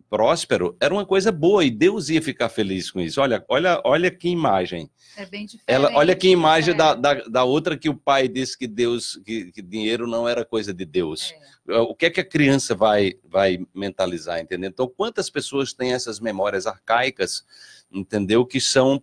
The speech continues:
Speaker 1: a pri-, são, são uma prisão. Porque, na verdade, o dinheiro não é bom nem ruim. O dinheiro é uma, é uma energia de troca,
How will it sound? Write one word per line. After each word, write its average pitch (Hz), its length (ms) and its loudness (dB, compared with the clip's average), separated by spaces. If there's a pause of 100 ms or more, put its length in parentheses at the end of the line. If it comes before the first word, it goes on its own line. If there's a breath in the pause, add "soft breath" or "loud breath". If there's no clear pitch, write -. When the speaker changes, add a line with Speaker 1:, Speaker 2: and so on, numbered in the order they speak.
(100)
Speaker 1:
a 123 100 0
pri-, 127 340 -8
são, 131 500 -6
são 151 160 -4
uma 170 120 -2
prisão. 175 520 -2 (420 loud breath)
Porque, 139 220 -4
na 190 100 2
verdade, 180 460 2
o 208 40 -2
dinheiro 208 440 4
não 330 260 -2
é 294 80 2
bom 240 180 0
nem 262 140 0
ruim. 240 340 0 (180)
O - 40 -12
dinheiro - 220 -2
é - 40 -2
uma, 302 280 -2
é 143 80 0
uma 135 100 2
energia 135 580 -2
de 208 120 -10
troca, 131 480 -2